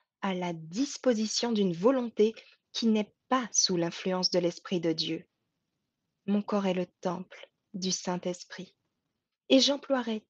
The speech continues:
toutes les forces de mon être à poursuivre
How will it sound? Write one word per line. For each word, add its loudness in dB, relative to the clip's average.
toutes -10
les 0
forces -2
de 6
mon 0
être -6
à -4
poursuivre 0